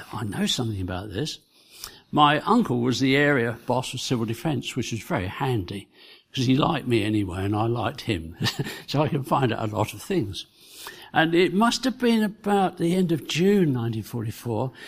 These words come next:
when a signal came. It was that something had made a very big hole in the Surrey co-, uh, uh, countryside. But people had looked in the hole and they found no evidence of shrapnel, and they found no evidence of anything else.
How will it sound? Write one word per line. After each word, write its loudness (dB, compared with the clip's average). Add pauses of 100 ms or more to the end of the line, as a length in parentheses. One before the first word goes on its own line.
(320)
when 10
a 8
signal 8
came. -4 (680)
It 2
was 6
that 6 (380)
something 8
had 6
made 8
a 8
very 6
big 2
hole -2 (400)
in 4
the 6
Surrey 4
co-, -2
uh, -6 (680)
uh, -2
countryside. -2 (680)
But 2
people 4
had 4
looked 2
in 6
the 4
hole 2
and 4
they 4
found 4
no 6
evidence 4
of 2
shrapnel, 2 (640)
and 0
they 6
found 6
no 2
evidence 4
of 2
anything 4
else. 0